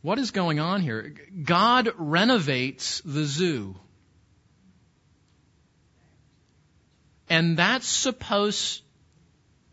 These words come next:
to make a bell go off in our head. What is this supposed to remind us of? Eden, where there was no death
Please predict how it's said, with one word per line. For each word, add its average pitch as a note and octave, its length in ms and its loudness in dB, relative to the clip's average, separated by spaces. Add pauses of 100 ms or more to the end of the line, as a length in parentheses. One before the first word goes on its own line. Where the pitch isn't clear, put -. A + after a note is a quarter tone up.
(260)
to F#3+ 120 -2
make F#3+ 300 2
a F3+ 60 4
bell F#3 340 4
go D3+ 240 0
off A#2 240 -2
in A2 100 -6
our G2+ 140 -6
head. D#2+ 260 -12 (2000)
What E3 240 -2
is C#4 220 -2
this C4+ 160 -2
supposed E3 640 -4
to E3+ 80 -6
remind E3+ 500 -2
us G#2 240 -10
of? - 440 -18 (1900)
Eden, G3+ 760 4
where E3+ 340 2
there E3 180 4
was D3+ 300 0
no G#3 640 0 (1400)
death D#3 960 -4